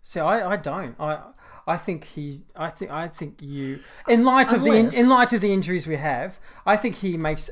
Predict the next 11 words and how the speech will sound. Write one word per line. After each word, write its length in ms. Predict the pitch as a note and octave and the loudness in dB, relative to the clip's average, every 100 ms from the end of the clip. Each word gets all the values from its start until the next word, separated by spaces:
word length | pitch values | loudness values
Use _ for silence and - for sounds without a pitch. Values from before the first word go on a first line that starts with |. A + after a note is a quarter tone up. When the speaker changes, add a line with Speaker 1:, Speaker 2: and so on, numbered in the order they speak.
| - | -8
Speaker 1:
a, 480 | D#3+ D#3 D3 C#3+ C3 - - - - - D#3 | -4 -4 -4 -8 -12 -18 -20 -20 -20 -16 -8
a 280 | D3 C#3+ C3+ - | -6 -6 -8 -8
good 420 | E3+ D#3+ C#3+ - - - - - - | -4 -4 -8 -18 -20 -20 -20 -20 -20
forward 720 | - - D#3 D3+ D3+ C#3+ F3+ - | -14 -6 -2 -2 -4 -6 -12 -12
com-, 300 | E3+ D#3 D#3 - - - - - - - | -8 -8 -12 -20 -20 -20 -20 -20 -20 -12
that 360 | D#3 F3+ - - _ A3 _ - E3 | -8 -8 -10 -20 _ _ _ -18 -16
goes 260 | D#3 D3+ C3 | -8 -8 -6
well 180 | D3 D3+ | -4 -4
with 160 | D3 D3+ | -6 -8
maybe 240 | C#3+ C#3+ | -8 -8
McKernan. 580 | C3+ C3 D#3+ D3 D3+ | -10 -12 -14 -14 -16